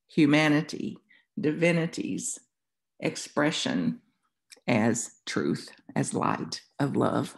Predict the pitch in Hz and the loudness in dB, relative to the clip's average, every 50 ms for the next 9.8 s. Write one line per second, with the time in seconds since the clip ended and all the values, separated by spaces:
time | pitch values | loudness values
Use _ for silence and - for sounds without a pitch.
0 | - _ - 143 - - - - - - - - - - - - - - - 175 | -16 _ -6 -4 -2 -2 -2 -2 -2 -2 -2 -2 -4 -4 -4 -4 -4 -4 -4 -4
1 | - - - - - - - - 170 - - - _ _ - 160 135 - 165 - | -4 -4 -6 -8 -10 -12 -12 -12 -16 -18 -20 -20 _ _ -10 -8 -6 -6 -8 -10
2 | - - - - - - - _ - - 135 135 147 147 - 139 143 147 139 143 | -12 -18 -20 -20 -20 -20 -18 _ -4 -2 -2 -2 -2 -4 -2 -2 -2 0 0 -2
3 | 151 - - - 127 113 - - - - - - - - - - - - - - | -4 -4 -4 -2 -2 -2 -2 -4 -8 -8 -8 -8 -8 -8 -6 -6 -8 -8 -10 -10
4 | - - - - - - - - - - - - - - - - - - - - | -10 -8 -4 -4 -4 -2 -2 -4 -4 -2 -2 -4 -4 -4 -4 -4 -4 -6 -6 -8
5 | - - - - _ _ _ _ _ _ _ _ _ _ _ _ _ _ _ _ | -8 -8 -10 -12 _ _ _ _ _ _ _ _ _ _ _ _ _ _ _ _
6 | _ _ _ _ _ _ _ _ _ _ _ _ _ - - - - - - - | _ _ _ _ _ _ _ _ _ _ _ _ _ -12 -10 -10 -10 -12 -16 -20
7 | _ _ _ _ _ _ _ - - - - - _ _ _ _ _ _ _ _ | _ _ _ _ _ _ _ -10 -10 -10 -10 -14 _ _ _ _ _ _ _ _
8 | _ _ _ _ _ _ _ - - - - - - - - - - 233 - _ | _ _ _ _ _ _ _ -14 -14 -12 -14 -14 -16 -20 -20 -20 -20 -20 -20 _
9 | - - - - - - - - 135 135 139 - 123 - - | -20 -20 -20 -20 -18 -8 -4 -2 0 0 0 0 -2 -4 -4